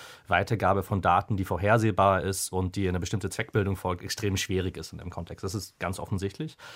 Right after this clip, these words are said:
Aber natürlich, dass dann Dinge mit diesen Daten passieren können, die unmittelbar das Leben von Menschen betreffen.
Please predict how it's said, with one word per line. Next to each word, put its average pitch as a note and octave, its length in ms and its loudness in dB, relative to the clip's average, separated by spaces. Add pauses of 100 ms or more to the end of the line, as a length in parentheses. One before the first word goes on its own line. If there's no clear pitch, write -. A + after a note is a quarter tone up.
(140)
Aber G#2+ 180 6
natürlich, A#2+ 460 4
dass G2 260 0
dann G2+ 220 2
Dinge A#2 180 4
mit G#2+ 140 2
diesen G#2 180 0
Daten F#2 320 2
passieren G#2+ 300 -2
können, G2 260 -4
die G2 80 -2
unmittelbar F#2+ 560 0
das - 220 -6
Leben G#2 200 4
von F#2+ 140 0
Menschen F2 280 -2
betreffen. E2 400 -8